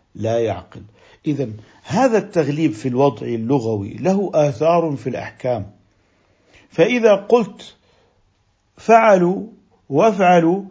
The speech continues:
فهذا يعني أنك تخاطب المجتمع كله رجالًا ونساء، ولست أن تق-، بحاجة أن تقول: "افعلوا وافعلنا"، ولست بحاجة أن تقول:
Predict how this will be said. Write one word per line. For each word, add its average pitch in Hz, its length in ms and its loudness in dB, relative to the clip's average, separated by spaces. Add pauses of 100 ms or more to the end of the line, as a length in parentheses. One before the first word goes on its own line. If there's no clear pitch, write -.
(240)
فهذا 175 560 2
يعني 185 360 0
أنك 175 220 0
تخاطب 180 720 0 (840)
المجتمع 196 760 0
كله 156 580 -2 (800)
رجالًا 160 560 4
ونساء، 247 640 -2 (640)
ولست 262 360 2
أن 214 320 2
تق-، 170 440 -2
بحاجة 185 800 0
أن 165 120 -2
تقول: 175 480 -2 (340)
"افعلوا 233 760 2
وافعلنا"، 165 640 0 (1400)
ولست 240 360 2
بحاجة 196 840 2
أن 165 120 -2
تقول: 175 600 -2